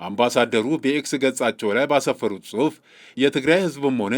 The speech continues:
የድርጅቱ ታጣቂ ኃይል በህወሓት አመራር ላይ ትዕግስትና ተስፋው ተሟጧል ብለዋል። እንደ አቶ ሱሌማን ገለጻ ለዓመታት የድርጅቱ የጀርባ አጥንት የነበረው የታጠቀው ኃይል አሁን ላይ ለአመራሩ ጀርባውን በመስጠቱ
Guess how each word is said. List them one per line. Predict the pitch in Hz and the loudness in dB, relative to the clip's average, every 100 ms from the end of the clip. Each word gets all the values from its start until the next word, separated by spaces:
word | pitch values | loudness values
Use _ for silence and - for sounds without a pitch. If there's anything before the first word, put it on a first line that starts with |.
| 151 | 0
የድርጅቱ | 147 151 147 139 139 151 | 0 0 -2 -4 -8 -2
ታጣቂ | 135 123 107 90 87 | 0 2 0 -2 -4
ኃይል | 107 143 135 _ _ _ - | -2 -2 -6 _ _ _ -6
በህወሓት | 101 104 120 135 | -2 2 2 4
አመራር | 123 123 113 107 101 | 2 2 2 2 2
ላይ | 120 147 | 0 0
ትዕግስትና | 147 156 143 135 131 131 139 | -2 -2 -2 -4 -2 -2 0
ተስፋው | 131 135 - 139 131 | 0 -4 -2 -2 -2
ተሟጧል | - 135 135 131 - 131 110 | -2 0 2 0 -2 -4 -4
ብለዋል። | 82 80 90 80 _ - | -8 -10 -10 -10 _ -10
እንደ | 101 127 | 2 2
አቶ | 139 156 | 4 0
ሱሌማን | - 147 135 120 | -2 -2 0 -2
ገለጻ | 104 87 85 131 143 139 _ - _ | -4 -8 -4 0 0 -4 _ -20 _
ለዓመታት | 90 101 117 147 156 | -8 -4 0 2 0
የድርጅቱ | 156 147 139 143 127 | 0 -2 -2 -4 -4
የጀርባ | 160 139 143 131 135 | -4 0 2 2 2
አጥንት | 123 131 123 | 0 -4 -4
የነበረው | 127 117 120 143 147 | -4 -2 -2 -2 -4
የታጠቀው | 147 147 135 120 95 82 | -4 0 0 0 -8 -6
ኃይል | 92 135 151 _ _ - - | 0 0 0 _ _ -20 -10
አሁን | 117 123 143 139 | -4 0 0 0
ላይ | 160 185 | 0 4
ለአመራሩ | 156 160 160 147 135 139 160 | 4 4 4 4 4 2 0
ጀርባውን | 151 151 143 139 | 2 2 2 0
በመስጠቱ | 135 131 127 113 | 0 -2 -4 -10